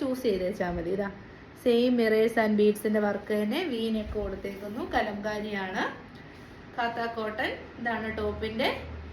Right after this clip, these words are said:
എൻഡ് പോർഷൻ വരുന്നത്. ഇതാണ്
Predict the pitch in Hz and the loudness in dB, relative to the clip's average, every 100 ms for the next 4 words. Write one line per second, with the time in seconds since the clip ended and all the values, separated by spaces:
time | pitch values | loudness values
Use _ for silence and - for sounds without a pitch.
0 | - - 330 330 311 226 208 - 190 170 | -14 -6 0 2 2 2 2 0 -4 -4
1 | 165 165 151 156 - - - - - - | -4 -6 -6 -10 -14 -18 -18 -16 -16 -16
2 | - - - - - - - 233 220 220 | -16 -16 -16 -18 -18 -18 -12 -2 0 2